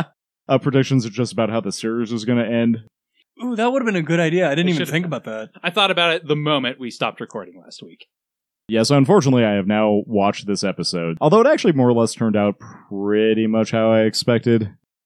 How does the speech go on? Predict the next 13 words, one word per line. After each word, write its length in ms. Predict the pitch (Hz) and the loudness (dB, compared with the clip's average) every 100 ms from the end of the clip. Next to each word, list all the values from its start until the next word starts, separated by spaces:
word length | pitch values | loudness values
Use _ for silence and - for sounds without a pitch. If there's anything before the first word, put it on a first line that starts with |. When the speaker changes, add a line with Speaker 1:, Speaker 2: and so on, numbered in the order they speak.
| _ - | _ -10
Speaker 1:
Especially 420 | 123 165 135 131 | -2 0 0 0
since 220 | 117 101 | -2 -2
I 80 | 98 | 0
had 200 | 95 92 | 0 -2
some 200 | - 92 | -2 -4
things 280 | 101 95 90 | -2 -2 -2
about 260 | 87 85 | -4 -4
Destiny 380 | - 90 98 90 | -4 -4 -4 -4
spoiled 480 | 85 - 98 98 92 | -6 -4 -2 -2 -4
for 80 | 101 | -4
me 160 | 101 | -2
already, 400 | 101 101 101 101 | 0 0 0 -2
so 380 | 95 95 85 78 | -2 -2 -4 -4